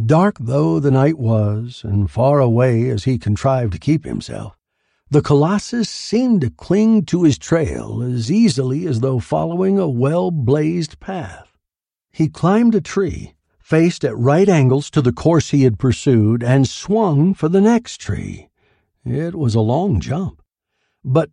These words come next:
desperation lent abnormal power to his muscles, and the gravity regulator adjusted to extremely low pitch was a great help.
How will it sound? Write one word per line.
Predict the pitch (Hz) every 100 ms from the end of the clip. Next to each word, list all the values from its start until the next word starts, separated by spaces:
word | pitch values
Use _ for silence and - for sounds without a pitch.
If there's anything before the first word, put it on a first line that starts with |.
| 127
desperation | 160 240 - 202 190 151 131 143 139 135 139
lent | 147 147 -
abnormal | 139 139 131 139 151 190 196 180 -
power | - 156 123 123 139
to | 143
his | 143 135
muscles, | 180 - 78 - _ _ _ _ -
and | 135 139
the | 131
gravity | 117 196 131 117 113
regulator | 117 147 127 113 104 98 147
adjusted | 120 101 143 - 98 104 -
to | 135 123
extremely | - - 170 202 165 113 65
low | 139 143 113
pitch | - 196 151 107 - 131
was | 123
a | 120
great | 120 175 123
help. | 98 - -